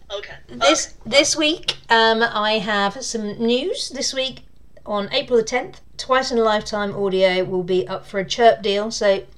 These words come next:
Speaker 2: if you buy your audio anywhere but Audible, so on any of the other platforms, um, it's two nine, two dollars ninety-nine for about a week or so. Actually, I think maybe a month. So,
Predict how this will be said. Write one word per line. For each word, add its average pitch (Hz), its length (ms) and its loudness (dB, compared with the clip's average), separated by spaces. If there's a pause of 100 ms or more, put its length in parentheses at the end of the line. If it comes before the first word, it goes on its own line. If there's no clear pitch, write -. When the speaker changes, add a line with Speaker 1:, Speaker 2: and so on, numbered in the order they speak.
(100)
Speaker 2:
if - 120 -10
you 208 80 -8
buy 233 180 4
your 220 160 4
audio 196 540 0 (140)
anywhere 196 500 2
but - 340 0 (280)
Audible, 185 460 -2 (300)
so 180 400 -2
on 185 140 -2
any 220 300 -2
of 180 60 0
the 170 120 -2
other 165 160 -6
platforms, 175 640 -6 (100)
um, 175 340 -6
it's 196 240 -10
two 247 240 -6
nine, 214 280 -2
two 285 180 -6
dollars 233 320 4
ninety-nine 185 680 -4 (100)
for 170 380 -4 (140)
about 170 320 -4
a 156 40 -8
week 156 220 -8
or 165 60 -12
so. 156 240 -10 (400)
Actually, - 300 -6
I 151 60 -4
think 226 180 -10
maybe 202 240 -4
a 220 60 -4
month. 180 300 -8
So, 185 320 0